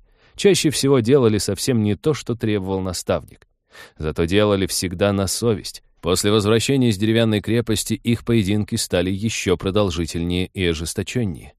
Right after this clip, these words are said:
А насмешки и придирки, которые Дарнторн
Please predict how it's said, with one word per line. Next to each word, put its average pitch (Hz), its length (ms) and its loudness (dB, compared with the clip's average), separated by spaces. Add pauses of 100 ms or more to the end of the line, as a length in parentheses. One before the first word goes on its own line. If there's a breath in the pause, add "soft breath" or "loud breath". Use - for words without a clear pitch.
(340)
А 78 120 -6
насмешки 117 580 2
и 117 80 4
придирки, 107 540 0
которые 92 360 0
Дарнторн 98 580 2